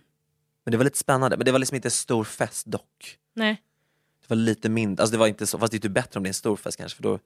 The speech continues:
Speaker 2: Jag vet inte. Jag vet inte. Jag, jag har gjort det en gång.
Speaker 1: Mm.
Speaker 2: Och då kom det folk in och ut. Och gick in och ut och in och ut. Alltså du vet så här.
Speaker 1: Var
Speaker 2: Och
Speaker 1: det
Speaker 2: där
Speaker 1: lite sexigt?
Speaker 2: Nej, alltså det var, det var ju väldigt kul. För det var så här, kompisar till mig, de som, alltså, så här, de skulle gå och jag skulle följa med dem,
Speaker 1: Mm.
Speaker 2: liksom. Så var det så här, <laughs> de kom in och bara,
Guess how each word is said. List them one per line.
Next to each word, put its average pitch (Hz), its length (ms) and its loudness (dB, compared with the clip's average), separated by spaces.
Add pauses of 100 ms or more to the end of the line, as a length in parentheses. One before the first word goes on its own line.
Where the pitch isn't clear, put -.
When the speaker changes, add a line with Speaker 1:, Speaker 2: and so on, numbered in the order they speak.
(600)
Speaker 2:
Jag 247 80 -14
vet 302 320 -10
inte. 202 180 -14
Jag 247 200 0
vet 285 100 2
inte. 226 160 0
Jag, 226 320 0
jag 254 140 4
har 294 60 8
gjort 247 160 0
det 170 60 -6
en 180 180 -6
gång. 180 360 -10
Speaker 1:
Mm. 110 220 -6 (520)
Speaker 2:
Och 214 80 -10
då 220 80 2
kom 311 180 -2
det 277 60 -2
folk 185 300 -6
in 294 180 -10 (120)
och 135 120 -10
ut. 233 300 -10
Och 214 60 -6
gick 254 200 2
in 233 240 0
och 220 60 -2
ut 240 180 -2
och - 60 -2
in 233 220 0
och 233 40 -2
ut. 226 280 -4
Alltså 269 160 -2
du 233 60 4
vet 233 140 2
så 240 100 0
här. 190 140 2
Speaker 1:
Var - 80 -14 (240)
Speaker 2:
Och 113 100 2
Speaker 1:
det 104 60 4
Speaker 2:
där 131 140 6
Speaker 1:
lite - 120 -4
sexigt? - 380 -12 (280)
Speaker 2:
Nej, 262 320 6
alltså 262 180 6
det 285 80 6
var, 233 360 4
det 269 80 2
var 285 140 8
ju 269 60 8
väldigt 254 300 4
kul. 277 160 4
För 254 80 -2
det 247 80 6
var 254 120 6
så - 100 -4
här, 208 60 0 (220)
kompisar 262 400 2
till 208 100 -10
mig, 202 120 -4
de 214 140 -4
som, 220 380 -4
alltså, 220 280 -4
så 202 100 -4
här, 208 60 -2
de 214 180 -2
skulle 220 200 -2
gå 202 300 -4
och 180 80 -2
jag 208 140 0
skulle 226 220 0
följa 208 160 -2
med 214 300 2
dem, - 160 -10
Speaker 1:
Mm. 233 140 0
Speaker 2:
liksom. 220 180 -10
Så 226 100 -8
var 214 60 -6
det 214 80 -4
så 220 60 0
här, 214 260 -2
<laughs> 226 140 -4
de 254 60 -2
kom 247 140 4
in 226 40 0
och 220 60 -2
bara, 196 120 -4